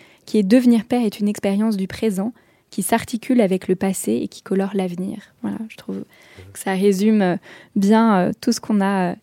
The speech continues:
échangé, euh, partagé. Et puis, euh, dans tout ce que vous nous avez dit aussi, j'entends vraiment, euh, cette idée, soyez le père que vous souhaitez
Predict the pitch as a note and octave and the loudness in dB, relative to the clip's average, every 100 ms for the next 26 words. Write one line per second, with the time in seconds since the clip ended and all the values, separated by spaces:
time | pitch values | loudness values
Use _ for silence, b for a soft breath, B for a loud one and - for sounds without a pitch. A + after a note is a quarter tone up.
0 | - G#3+ A3 G#3 F#3 G3+ A3+ G#3 F3 A3+ | -2 -2 0 0 0 2 4 2 0 -2
1 | - A#3+ - A3 G3+ C4 E4 D#4 - G3 | -2 -2 2 4 6 6 4 2 -2 -4
2 | - B3+ C4 A3 B B _ G3+ F#3+ C4 | -4 0 2 2 B B _ -6 -4 -4
3 | - A3 G#3+ G#3 G3+ F#3+ G3 F#3+ A#3 G#3+ | -2 0 0 0 0 0 -4 -4 -2 -2
4 | G3 B3+ G#3+ F#3+ G#3 G#3+ G3 F#3+ G3+ A3 | -2 -2 -2 -2 -2 -2 -2 -2 0 0
5 | F#3 B B B - G#3 G3 G3 F#3+ A#3 | 0 B B B -2 0 0 0 2 2
6 | - G3+ G3+ G3 F3+ A3 G#3+ - F#3 F3+ | 2 2 4 4 4 2 0 -4 -4 -6
7 | - - A#3+ G3 | -6 -4 -4 -4